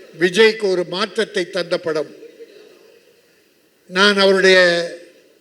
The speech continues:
மரங்கொத்தி பறவை, அந்த படத்து அறிமுக கூட்டத்திலே பேசினேன். சிவகார்த்திகேயன்,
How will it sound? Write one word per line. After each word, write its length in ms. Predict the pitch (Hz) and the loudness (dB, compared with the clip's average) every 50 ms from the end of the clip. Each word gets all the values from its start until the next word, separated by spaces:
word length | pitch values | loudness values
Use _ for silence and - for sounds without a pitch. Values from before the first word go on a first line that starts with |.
| _ _ _ _ _ _ _ _ _ _ _ _ _ _ _ _ _ _ _ _ - 160 | _ _ _ _ _ _ _ _ _ _ _ _ _ _ _ _ _ _ _ _ -6 -2
மரங்கொத்தி 540 | 175 196 226 262 269 240 254 240 254 254 226 | 0 2 2 2 4 4 2 4 2 0 -2
பறவை, 600 | - - 202 202 202 185 185 151 120 - - - - - _ _ _ _ _ _ _ _ _ _ _ _ _ _ _ _ _ _ | 0 0 0 2 2 2 2 0 0 -6 -14 -20 -20 -20 _ _ _ _ _ _ _ _ _ _ _ _ _ _ _ _ _ _
அந்த 380 | - 156 170 202 220 226 247 240 | -4 -2 -2 -2 0 0 0 0
படத்து 760 | 240 247 226 233 240 240 226 - - 226 220 208 196 202 - - - - - | 0 -2 -2 -2 0 -2 -2 0 2 4 4 4 2 0 -4 -8 -12 -16 -10
அறிமுக 540 | - 170 190 214 226 214 233 214 208 202 190 | -4 0 0 2 2 4 4 4 4 2 2
கூட்டத்திலே 500 | 175 190 185 180 196 180 185 190 180 180 | 0 -2 -4 -4 -4 -4 0 0 0 0
பேசினேன். 680 | 180 180 180 180 175 180 180 175 170 160 151 135 123 - - - _ _ _ _ _ _ _ _ _ _ _ _ _ _ _ _ _ _ - - | 2 2 0 0 0 0 -4 -4 -4 -4 -6 -6 -10 -18 -20 -20 _ _ _ _ _ _ _ _ _ _ _ _ _ _ _ _ _ _ -4 0
சிவகார்த்திகேயன், 1040 | 196 208 214 226 - - 196 190 180 - - 180 160 170 156 147 139 - - - | 2 4 4 4 2 2 0 0 0 -2 -6 -4 -2 -2 0 0 -2 -4 -8 -18